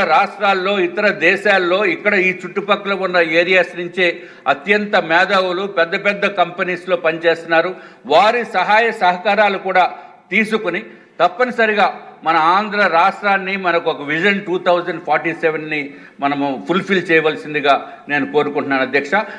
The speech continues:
అందులో అధ్యక్ష ఇంకొకటి స్పెషాలిటీ ఏంటంటే ఈ చుట్టుపక్కల ప్రాంతంలో ఉన్న వాళ్ళే ఎక్కువ మంది, థర్టీ ఫైవ్ పర్సెంట్ of the people have settled in U S and other places అధ్యక్ష. వాళ్ళంతా పెద్ద కంపెనీస్‌లో ఉన్నారు. వారి యొక్క సహాయ సహకారాలు కూడా తీసుకోవాల్సిందిగా నేను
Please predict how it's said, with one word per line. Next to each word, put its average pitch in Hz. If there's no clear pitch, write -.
అందులో 208
అధ్యక్ష 208
ఇంకొకటి 208
స్పెషాలిటీ 196
ఏంటంటే 185
ఈ 185
చుట్టుపక్కల 226
ప్రాంతంలో 202
ఉన్న 185
వాళ్ళే 214
ఎక్కువ 185
మంది, 208
థర్టీ 190
ఫైవ్ 208
పర్సెంట్ 202
of 202
the 180
people 190
have 170
settled 180
in 170
U 165
S 170
and 160
other 147
places 143
అధ్యక్ష. 107
వాళ్ళంతా 180
పెద్ద 170
కంపెనీస్‌లో 175
ఉన్నారు. 160
వారి 185
యొక్క 202
సహాయ 175
సహకారాలు 165
కూడా 151
తీసుకోవాల్సిందిగా 135
నేను 127